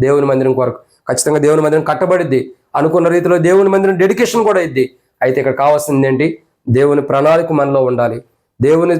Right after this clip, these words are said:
దేవుడు మనకు మందిరానికి సహాయం చేయగలడు, దేవుని సామర్థ్యాన్ని తెలుసుకోవాలి, ప్రార్థనా జీవితం ఉండాలి, దేవుని విసర్జించకూడదు. దేవుని సేవించినప్పుడు దేవుని మందిరం మనం కట్టుకోగలుగుతాం. ఈ ఐదు అంతల అనుభవంలో దేవుని మందిరం కట్టుకుని,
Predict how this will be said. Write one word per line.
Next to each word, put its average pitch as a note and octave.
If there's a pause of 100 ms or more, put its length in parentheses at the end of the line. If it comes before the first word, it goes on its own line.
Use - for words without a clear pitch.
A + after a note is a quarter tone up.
(120)
దేవుడు D#3+
మనకు E3
మందిరానికి E3
సహాయం E3+ (100)
చేయగలడు, F3
దేవుని E3
సామర్థ్యాన్ని F3+
తెలుసుకోవాలి, C#3+ (420)
ప్రార్థనా E3+
జీవితం F3
ఉండాలి, C3 (280)
దేవుని E3+
విసర్జించకూడదు. D#3+ (240)
దేవుని D#3+
సేవించినప్పుడు D3
దేవుని C#3
మందిరం C3+
మనం C3+
కట్టుకోగలుగుతాం. B2 (360)
ఈ C3
ఐదు C#3
అంతల C#3
అనుభవంలో D3
దేవుని D3
మందిరం D#3
కట్టుకుని, E3